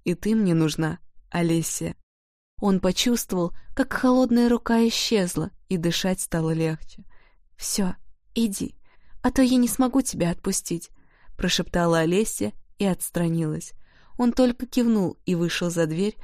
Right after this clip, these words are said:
унося с собой образ девушки с распущенными медными волосами, гордой осанкой и отчаянным взглядом медовых глаз. "Наконец-то!" —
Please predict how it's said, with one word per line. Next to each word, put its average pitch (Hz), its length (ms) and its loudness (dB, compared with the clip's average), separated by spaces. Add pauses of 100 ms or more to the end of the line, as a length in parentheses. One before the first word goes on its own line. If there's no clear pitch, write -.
(240)
унося 254 400 2
с 226 60 -2
собой 214 380 0
образ 170 400 0
девушки 190 560 -2 (240)
с - 100 -4
распущенными 226 720 0
медными 180 540 2
волосами, 185 680 -2 (300)
гордой 170 460 2
осанкой 196 560 -4 (320)
и 240 80 2
отчаянным 226 640 2
взглядом 185 520 -2
медовых 156 460 0
глаз. 156 400 -2 (680)
"Наконец-то!" — 277 760 4